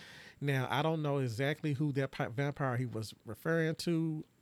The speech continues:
I kinda have an inkling who it was, but I don't wanna just throw it out there 'cause I could be poss-, I could be so wrong. But this is where Louis, um, breaks down. You know, he still is dodging the question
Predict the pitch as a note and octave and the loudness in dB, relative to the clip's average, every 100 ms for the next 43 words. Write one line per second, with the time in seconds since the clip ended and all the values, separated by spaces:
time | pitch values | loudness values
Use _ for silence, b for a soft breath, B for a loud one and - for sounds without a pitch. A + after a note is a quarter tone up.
0 | _ C3+ B2+ - F3 D#3+ D3+ D3 C#3+ E3 | _ -4 -2 2 2 4 2 0 -2 0
1 | D3+ C#3+ C#3+ C3+ C#3 B2 G#2+ C3 C3 C3 | 2 2 2 2 2 2 0 0 0 0
2 | B2+ - B2+ B2 B2 A#2+ B2 B2 A#2 A#2 | -2 -2 -2 0 -2 -2 -4 -4 -4 -6
3 | A#2 - B2+ - A#2+ A#2 A#2 A#2 - - | -6 -2 -2 -4 -8 -6 -6 -6 -6 -2
4 | D3 C3+ B2+ A#2+ G#2+ A2 B B B B | 0 2 0 0 -2 -6 B B B B
5 | B B B - A2+ D3+ C#3+ C3+ C3 - | B B B -6 2 4 6 4 0 -6
6 | _ _ _ _ _ _ _ _ _ D3 | _ _ _ _ _ _ _ _ _ -20
7 | - C3 D#3+ F3+ E3 D#3 D3+ C3 D3+ D3+ | -12 0 0 2 2 4 6 6 4 4
8 | C#3 - - C3 B2+ A#2+ A#2 A2+ A2 - | 2 -4 -4 -2 0 -2 -2 -4 -8 -12
9 | - _ _ _ _ _ _ _ - D3+ | -18 _ _ _ _ _ _ _ -16 0
10 | D#3+ D#3+ C#3 C#3 C#3+ C#3 C3+ C3 C3 C#3 | 4 4 4 2 2 4 2 0 0 0
11 | C3 D3 C#3+ - E3+ D#3+ D#3+ D3 A2 D3 | 4 4 2 2 6 6 6 4 4 4
12 | D3 C#3 C3 - D3+ C#3 - C3+ C3 C3 | 4 4 2 2 2 2 2 0 2 2